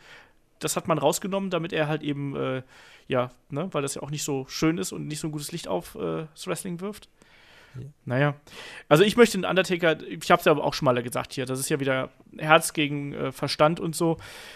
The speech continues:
Speaker 1: Ich würde den Undertaker zwar gerne noch mal sehen, aber ich glaube, es ist einfach keine gute Idee und deswegen sage ich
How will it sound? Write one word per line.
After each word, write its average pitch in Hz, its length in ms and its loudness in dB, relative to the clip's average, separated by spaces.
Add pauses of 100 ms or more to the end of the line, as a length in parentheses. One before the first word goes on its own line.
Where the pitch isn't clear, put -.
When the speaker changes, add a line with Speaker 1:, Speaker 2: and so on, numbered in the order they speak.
(300)
Speaker 1:
Ich - 140 -6
würde 190 160 10
den 208 80 8
Undertaker 185 360 4
zwar 165 200 4
gerne 160 160 6
noch 165 100 4
mal 156 140 6
sehen, 156 280 4
aber 147 220 2
ich 143 80 0
glaube, 151 200 6
es 151 100 0
ist 160 100 -6
einfach 156 220 -6
keine 151 220 0
gute 151 260 -8
Idee 139 240 -2
und 143 80 -6
deswegen 139 300 -6
sage 127 260 -4
ich - 260 -12